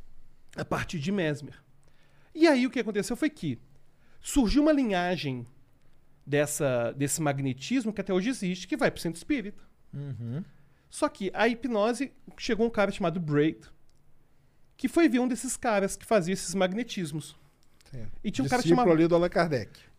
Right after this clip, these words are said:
Speaker 1: Não do Allan Kardec, do Barão de Poteto,
Speaker 2: Ah, tá.
Speaker 1: porque o Allan Kardec não chegou a ter o grupo dele, né? Ele era só aluno. Aí teve um cara, chamava La Fontaine, que era primo do cara das, das histórias, das fábulas, né?
Speaker 2: Uhum.
Speaker 1: E esse La Fontaine foi fazer um show.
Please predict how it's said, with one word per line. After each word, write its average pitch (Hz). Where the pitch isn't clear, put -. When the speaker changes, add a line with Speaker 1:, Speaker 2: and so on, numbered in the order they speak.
Speaker 1:
Não 233
do 294
Allan 277
Kardec, 190
do 190
Barão 190
de 220
Poteto, 226
Speaker 2:
Ah, 165
tá. 160
Speaker 1:
porque -
o 254
Allan 254
Kardec 247
não 285
chegou 240
a 226
ter 262
o 233
grupo 202
dele, 143
né? 165
Ele 165
era 175
só 196
aluno. 135
Aí 277
teve 311
um 330
cara, 175
chamava 185
La 185
Fontaine, 131
que -
era 156
primo 320
do 302
cara 185
das, 180
das 156
histórias, 143
das 151
fábulas, 127
né? 147
Speaker 2:
Uhum. 147
Speaker 1:
E 294
esse 330
La 170
Fontaine 226
foi 311
fazer 294
um 285
show. 185